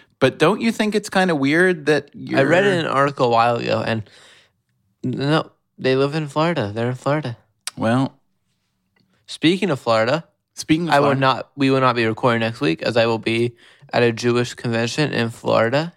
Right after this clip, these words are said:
Speaker 2: in Orlando,
Speaker 1: Congratulations.
Speaker 2: with eighty-five degree weather.
Speaker 1: <laughs>
Speaker 2: Beautiful.
Speaker 1: Hey, it's, like,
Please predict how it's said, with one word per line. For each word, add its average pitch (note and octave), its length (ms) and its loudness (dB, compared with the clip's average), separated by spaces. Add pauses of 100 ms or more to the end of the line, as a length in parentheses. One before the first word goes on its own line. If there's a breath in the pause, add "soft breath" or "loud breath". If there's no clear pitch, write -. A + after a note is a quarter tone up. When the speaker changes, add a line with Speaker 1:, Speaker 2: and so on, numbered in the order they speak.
Speaker 2:
in B2+ 100 -6
Orlando, A#2 160 0
Speaker 1:
Congratulations. A#2 440 0
Speaker 2:
with A#2+ 200 -4
eighty-five A#2 440 0
degree A#2 220 0
weather. A2+ 400 0 (200)
Speaker 1:
<laughs> - 460 -14
Speaker 2:
Beautiful. B2+ 540 0 (480 loud breath)
Speaker 1:
Hey, G3+ 140 2
it's, A#2 220 -4
like, B2 360 0